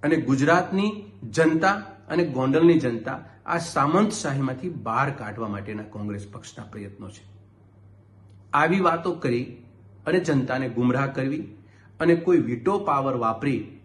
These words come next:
અને જનતાને દબાવી, ધમકાવી, કાર્યકર્તાઓને પણ પોતાના નિર્ણય સુધી ન પહોંચવા દેવા, અને આ માનસિકતા ભારતીય જનતા પાર્ટીની છે.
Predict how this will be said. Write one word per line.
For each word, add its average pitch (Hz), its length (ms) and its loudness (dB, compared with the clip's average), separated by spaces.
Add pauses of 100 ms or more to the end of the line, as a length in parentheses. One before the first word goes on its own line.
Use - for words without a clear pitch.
અને 151 100 -2
જનતાને 123 460 -4
દબાવી, 117 460 -6
ધમકાવી, 123 560 -6
કાર્યકર્તાઓને 131 800 -4
પણ 175 260 -4
પોતાના 143 340 -6
નિર્ણય 139 400 4
સુધી 185 220 2
ન 165 140 6
પહોંચવા 139 400 -4
દેવા, 120 240 -8 (1700)
અને 170 180 -2 (140)
આ 170 160 6
માનસિકતા 147 840 -4 (500)
ભારતીય 131 340 -2
જનતા 104 320 -4
પાર્ટીની 95 460 -16
છે. - 300 -20